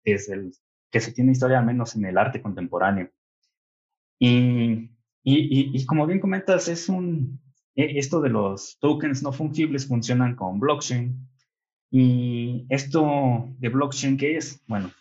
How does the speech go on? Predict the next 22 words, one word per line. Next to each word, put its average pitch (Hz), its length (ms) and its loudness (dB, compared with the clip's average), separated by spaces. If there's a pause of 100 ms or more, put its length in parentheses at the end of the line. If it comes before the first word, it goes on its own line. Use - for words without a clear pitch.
(200)
como, 107 380 -2 (100)
eh, 123 140 -2 (440)
yo 160 140 4
creo 156 200 2
que 156 80 0
la 120 100 4
mayoría 110 420 0
de 120 120 -4
nuestros 92 920 -6 (340)
escuches 127 480 2
ya 117 60 0
están 113 200 0
familiarizados 107 600 -2
con 123 140 -10
este 123 120 -12
tema 123 240 0
de 120 60 -2
blockchain, 147 500 -2
pero 190 240 2
si 156 140 0
no, - 340 -2 (1200)
una, 127 1000 4